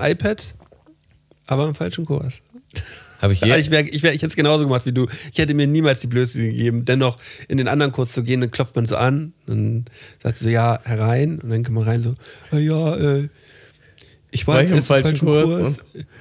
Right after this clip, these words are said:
Speaker 1: Ähm, ich
Speaker 2: Und
Speaker 1: w-, wollte eigentlich jetzt so iP-, Videos auf dem iPad schneiden,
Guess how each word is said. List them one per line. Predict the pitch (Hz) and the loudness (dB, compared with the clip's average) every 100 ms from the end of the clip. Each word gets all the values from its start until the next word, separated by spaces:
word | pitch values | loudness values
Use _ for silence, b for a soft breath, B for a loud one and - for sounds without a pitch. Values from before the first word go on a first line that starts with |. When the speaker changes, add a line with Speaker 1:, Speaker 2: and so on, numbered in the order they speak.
| B B 139 | B B 0
Speaker 1:
Ähm, | 139 143 143 135 | 2 2 0 -2
ich | 139 135 | -2 -2
Speaker 2:
Und | - | -2
Speaker 1:
w-, | - 139 123 | -2 -4 0
wollte | 143 151 | 0 0
eigentlich | 123 151 151 | 0 0 0
jetzt | 143 - | -2 0
so | 139 135 | 0 2
iP-, | 147 147 - | 0 -2 -6
Videos | 131 131 156 160 147 | -2 -2 0 0 0
auf | 139 | -2
dem | 135 | 0
iPad | 131 156 151 | -2 -2 -4
schneiden, | - 151 147 151 | -2 0 0 -2